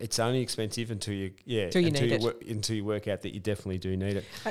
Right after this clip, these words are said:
Speaker 2: it's interesting that you say that about insurance because H R's a lot like that.
Speaker 1: Yeah.
Speaker 2: Paying for H R is like paying for an insurance policy.
Speaker 1: Yeah, it's almost like covering your, your bases, isn't
Speaker 2: Yeah.
Speaker 1: it? Yeah.
Speaker 2: Yeah.
Speaker 1: And, and then after your bases are covered, and I know that's where you guys come in a lot with your clients, is that you can take them into that next level.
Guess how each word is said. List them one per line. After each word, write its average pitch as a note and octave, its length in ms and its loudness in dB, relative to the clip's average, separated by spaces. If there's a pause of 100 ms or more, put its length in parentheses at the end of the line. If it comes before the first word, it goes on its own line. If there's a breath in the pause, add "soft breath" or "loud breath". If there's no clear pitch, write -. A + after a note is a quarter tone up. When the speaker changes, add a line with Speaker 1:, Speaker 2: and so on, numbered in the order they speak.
Speaker 2:
it's - 140 2
interesting C#4+ 300 6
that - 100 -2
you E3+ 60 4
say E3+ 180 4
that E3 140 4
about D3 180 2
insurance D3 480 -2
because E3+ 300 -4
H G3 240 4
R's E3+ 160 4
a D3 40 0
lot D3 220 -4
like C3+ 220 -4
that. - 260 -8
Speaker 1:
Yeah. B2+ 240 4 (180)
Speaker 2:
Paying G#3+ 240 6
for C4 160 4
H F#3+ 160 4
R D#3+ 140 8
is D#3+ 100 2
like D3+ 280 4
paying D3 180 -2
for D3+ 140 -8
an D3 60 -6
insurance C#3+ 360 -6
policy. - 460 -10
Speaker 1:
Yeah, G#2 100 -2
it's F#2+ 120 0
almost B2+ 260 4
like G2 100 -8
covering G2+ 320 -2
your, F2 120 -6 (180)
your G2 100 -8
bases, F#2+ 440 -2
isn't G2 40 -2 (100)
Speaker 2:
Yeah. G#2 100 0
Speaker 1:
it? - 100 -18
Yeah. A2 260 2
Speaker 2:
Yeah. - 160 0
Speaker 1:
And, D#3+ 140 4
and D#3+ 100 4
then D3 320 2
after C#3+ 320 0
your A2 140 -2 (160)
bases G2+ 360 0
are F#2+ 40 -8
covered, C#3 460 -2 (140)
and G#2+ 120 -4
I G#2+ 60 -2
know A2 120 0
that's G2+ 240 -4
where F#2+ 120 -4
you F2+ 200 -6
guys G2 240 -2
come F#2+ 240 -8
in F#2+ 240 -8
a F#2+ 100 -14
lot G#2+ 280 -4
with F#2+ 100 -16
your G2+ 160 -6
clients, F#2 320 -8
is F#2+ 140 -10
that - 100 -14
you G2+ 60 -14
can G#2 80 -8
take G#2+ 220 -6
them G#2+ 100 -8
into G2 160 -10
that - 160 -16
next A2+ 340 -2
level. G#2 340 -6